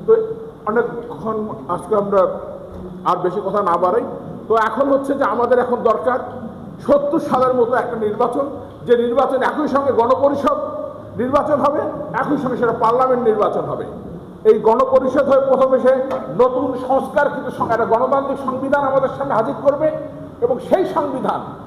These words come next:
তারা নিজেরা সেই সংবিধানের শপথ করে তারা সংসদ সদস্য হিসেবে তারা স্বাভাবিক কার্যক্রম শুরু কর-, চালু করবেন। এইটা হচ্ছে আমাদের সামনের দিনের বাংলাদেশের কর্মসূচি।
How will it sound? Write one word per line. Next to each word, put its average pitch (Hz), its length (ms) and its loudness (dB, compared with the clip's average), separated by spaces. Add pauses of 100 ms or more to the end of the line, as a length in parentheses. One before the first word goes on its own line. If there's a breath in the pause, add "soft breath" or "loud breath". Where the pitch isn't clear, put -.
(120)
তারা 233 200 2
নিজেরা 233 380 0
সেই 226 300 2
সংবিধানের 220 480 0 (1040)
শপথ 247 320 4 (100)
করে 285 180 4
তারা 226 280 4 (120)
সংসদ 220 380 -4
সদস্য 214 360 0
হিসেবে 180 400 0 (380)
তারা 180 180 4 (800)
স্বাভাবিক 226 400 4
কার্যক্রম 180 520 -2
শুরু 180 140 0
কর-, - 680 -8
চালু 202 140 2
করবেন। 143 340 -2 (320)
এইটা 220 260 2
হচ্ছে 214 240 0
আমাদের 190 280 -2 (480)
সামনের 233 340 2
দিনের 202 200 -2
বাংলাদেশের 190 560 0
কর্মসূচি। 165 540 -4